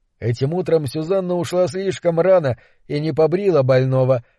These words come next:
а теперь с огорчением наблюдала, как эта мелочь сказалась на его внешнем виде. Тихонько рассказывая, где она побывала,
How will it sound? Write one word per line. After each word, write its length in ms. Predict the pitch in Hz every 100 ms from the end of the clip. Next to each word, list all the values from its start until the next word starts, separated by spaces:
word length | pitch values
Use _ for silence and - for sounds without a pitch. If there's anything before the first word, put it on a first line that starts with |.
| _ _
а 100 | 98
теперь 300 | - 123 156
с 100 | -
огорчением 720 | 139 139 135 - 180 151 143
наблюдала, 640 | 143 135 139 131 170 160 131
как 220 | 127 135
эта 180 | 120 127
мелочь 420 | 151 160 139 - _ _ _ _
сказалась 640 | - 151 147 175 175 147
на 120 | 147
его 280 | 151 147 170
внешнем 600 | 143 143 143 135 143 135
виде. 340 | 123 120 95 - _ _ _ _ _ _
Тихонько 560 | - 120 151 151 127
рассказывая, 680 | 135 127 - 156 139 143 143
где 280 | 127 123 160
она 220 | 135 131
побывала, 640 | 123 113 117 160 170 165